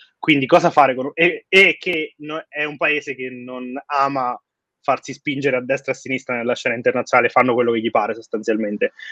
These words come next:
Quindi poi c'è l'altro problema per cui è difficile dire a un paese come la Cina cosa fare. Magari puoi dire a un paese come il Bangladesh, anche l'India, ehm, cosa fare, o puoi dire all'Australia perché c'hai un pochino di, di potere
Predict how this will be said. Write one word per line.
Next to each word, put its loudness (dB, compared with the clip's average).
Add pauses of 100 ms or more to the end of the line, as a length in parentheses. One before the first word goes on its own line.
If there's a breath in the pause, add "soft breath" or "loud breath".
Quindi 6
poi 8
c'è 0
l'altro 4
problema 4
per -6
cui -6 (140)
è 0
difficile 2
dire 2
a 2
un -2
paese 0
come -4
la -4
Cina -8
cosa -8
fare. 0
Magari 6
puoi -2
dire 0
a 0
un -4
paese -2
come -4
il -6
Bangladesh, 2 (240)
anche 0
l'India, 2 (380)
ehm, 0
cosa 2
fare, 8
o 4
puoi 6
dire 6
all'Australia 2
perché -12
c'hai -6
un -10
pochino -10
di, -10
di -16
potere 2